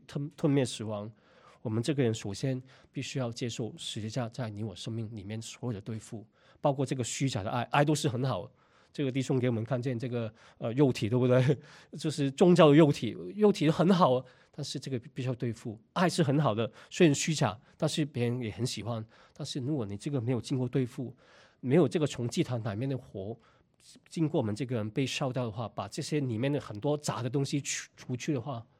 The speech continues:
别人里面感受了，肯定不会把炭火堆在头上面，别人觉得那个要吐出来，感觉就是很恶心。所以我就觉得在这边使徒保罗最终的，如果我们再往后读的时候，这个生命慢慢越来越扩大的时候，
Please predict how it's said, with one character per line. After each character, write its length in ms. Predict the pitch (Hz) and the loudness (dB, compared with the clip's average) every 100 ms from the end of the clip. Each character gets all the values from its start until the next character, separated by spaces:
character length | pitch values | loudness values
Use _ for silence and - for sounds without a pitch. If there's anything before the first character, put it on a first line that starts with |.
| _ _ _ _ _ - | _ _ _ _ _ -6
别 140 | 117 | -2
人 200 | 123 127 | 0 0
里 80 | 110 | 0
面 240 | 113 131 | 0 0
感 220 | 127 - 98 | -2 -8 -6
受 160 | 135 | -2
了， 160 | 120 110 - _ | -2 -2 -10 _
肯 180 | - 101 | -10 -6
定 140 | 117 | -6
不 100 | 117 | -4
会 200 | 120 127 | -2 -2
把 160 | 113 98 | -2 -8
炭 200 | - 127 | -6 -6
火 80 | 104 | -4
堆 140 | 123 | -4
在 140 | 113 110 | -4 -6
头 160 | 104 | -10
上 180 | 107 101 | -14 -14
面， 160 | 98 95 _ _ _ _ | -14 -18 _ _ _ _
别 100 | - | -8
人 80 | 113 | -6
觉 140 | 117 107 | -4 -4
得 140 | 117 | -2
那 120 | 120 120 | -2 -2
个 200 | 110 104 - | -4 -6 -6
要 120 | 127 | -4
吐 200 | - 139 | -4 -4
出 120 | 117 | -2
来， 120 | 113 | -2
感 160 | 98 85 | -4 -12
觉 160 | 95 104 | -12 -10
就 100 | 120 | -8
是 160 | 127 | -8
很 160 | 107 120 | -6 -8
恶 160 | - | -8
心。 320 | 87 135 120 120 _ _ _ _ _ - | -8 -4 -4 -6 _ _ _ _ _ -10
所 140 | - | -4
以 60 | 131 | -2
我 80 | |
就 100 | 113 | -2
觉 140 | 131 117 | -2 0
得 180 | 120 - - - - | -2 -2 -10 -20 -14
在 180 | - 131 | -4 -2
这 100 | 127 | 0
边 220 | 127 123 127 - _ | 0 -2 -6 -18 _
使 200 | - - 120 | -14 -8 -4
徒 80 | |
保 120 | 123 110 | -2 -2
罗 120 | 113 | -2
最 180 | - 139 | 0 2
终 240 | 156 135 | 2 2
的， 180 | 131 113 - | 0 -2 -4
如 140 | 127 | -4
果 100 | 127 | -2
我 60 | 107 | -2
们 100 | 107 | -2
再 200 | 139 127 | -2 -2
往 180 | 110 | -4
后 160 | 92 143 | -4 -6
读 180 | 120 104 | -4 -6
的 60 | |
时 140 | 104 104 | -8 -8
候， 200 | 117 131 | -10 -10
这 100 | - | -12
个 260 | 139 127 113 | -4 -4 -4
生 240 | 113 - 135 | -6 -4 -2
命 120 | 123 | 0
慢 200 | 127 131 | -2 0
慢 120 | 127 | 0
越 200 | 139 143 | 2 2
来 100 | 113 | 2
越 100 | 110 | -2
扩 220 | 117 - | -4 -4
大 140 | 127 131 | -4 -4
的 40 | |
时 160 | 110 110 | -6 -8
候， 200 | 113 110 | -10 -10